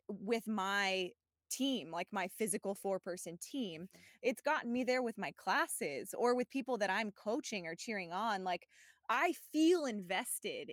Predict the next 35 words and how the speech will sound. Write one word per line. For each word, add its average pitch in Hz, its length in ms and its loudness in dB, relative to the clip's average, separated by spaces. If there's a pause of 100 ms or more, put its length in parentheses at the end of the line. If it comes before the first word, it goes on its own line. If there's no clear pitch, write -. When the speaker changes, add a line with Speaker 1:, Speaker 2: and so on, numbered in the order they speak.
Speaker 1:
in 202 420 -4
everybody's 196 500 -2
workout 170 420 -4
in 185 120 -8
a 175 80 -6
day, 170 440 -2 (360)
and 226 120 2
I 247 220 2
Speaker 2:
Mm-hmm. - 100 -16
Speaker 1:
feel 262 440 2
like 196 380 -2 (540)
giving 262 380 0
them 226 220 2
the 196 100 -4
tools 196 600 -2
and 202 180 -4
the 190 40 -2
motivation 190 680 -2
to 175 100 -6
push - 340 -8
themselves 165 680 -4
is 208 100 -6
going 277 260 0
to - 60 -4
get - 220 -6
them 175 140 -6
somewhere. 117 540 -8
Yeah, 277 360 2 (100)
it's - 140 -6
not 277 140 -2
gonna 247 120 -2
be 233 100 -2
the 190 80 -4
CrossFit - 380 -4
Games. 175 560 -6